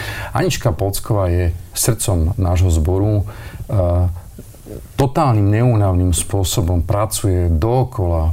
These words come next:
pre týchto ľudí. E, robím animácie, biblické hodiny, e, vzdelávanie, e,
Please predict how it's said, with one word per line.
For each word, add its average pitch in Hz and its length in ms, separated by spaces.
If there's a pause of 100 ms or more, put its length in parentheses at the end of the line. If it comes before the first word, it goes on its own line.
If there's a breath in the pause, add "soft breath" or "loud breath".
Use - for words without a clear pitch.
pre 92 160
týchto 98 320
ľudí. 110 560 (680 loud breath)
E, - 80 (480)
robím 95 400
animácie, 95 880
biblické 113 560
hodiny, 87 720
e, 92 320
vzdelávanie, 92 960
e, 87 140